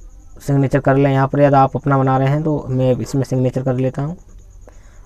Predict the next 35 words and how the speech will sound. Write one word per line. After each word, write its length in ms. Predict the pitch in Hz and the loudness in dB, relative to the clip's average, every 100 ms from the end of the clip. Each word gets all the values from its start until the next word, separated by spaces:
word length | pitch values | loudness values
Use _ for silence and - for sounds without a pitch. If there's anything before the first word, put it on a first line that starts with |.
| - | -6
और 300 | 131 131 127 | 0 0 0
signature 480 | - - 143 139 135 | -2 -2 0 0 0
करने 280 | 135 131 131 | -2 -2 -2
के 80 | 131 | 0
बाद 160 | 131 127 | 0 0
आपको 380 | 123 - 156 185 - - - - - | -2 -4 -4 -6 -8 -20 -20 -12 -4
ये 120 | 131 | -2
सब 160 | 139 127 | -2 -2
form 300 | 123 127 131 | -2 0 -2
आपका 360 | 123 - 135 - - | -4 -4 -6 -6 -8
देख 220 | 127 131 | -4 -2
सकते 260 | - 127 139 | -2 -4 -4
हैं 100 | 139 | -4
कि 120 | 139 127 | -4 -4
पूरा 180 | 135 131 | -4 -4
form 280 | 120 123 131 | -4 -4 -4
आपका 340 | 117 - 156 180 - - - - - - - - - - - - - | -6 -6 -10 -10 -16 -20 -20 -20 -20 -20 -20 -20 -20 -20 -20 -20 -6
भर 180 | 123 117 | -4 -2
के 100 | 135 | 0
तैयार 300 | - 120 120 | 2 4 4
हो 120 | 113 | 4
गया 180 | 113 113 | 0 0
है। 80 | 110 | -2
तो 120 | - | -2
इसमें 320 | 110 - 127 120 - | -2 -2 -2 -4 -8
इस 140 | 117 - | -10 -6
प्रकार 300 | 131 127 120 | -4 -2 -2
से 140 | 127 | 0
आप 140 | 123 | -2
अपना 240 | 120 - 120 | -2 -4 -4
form 260 | - 120 | -2 -2
भर 80 | 117 | -2
सकते 300 | - 120 - | -4 -6 -2
हैं। 80 | 143 | -2
और 300 | 131 123 117 | 0 0 -2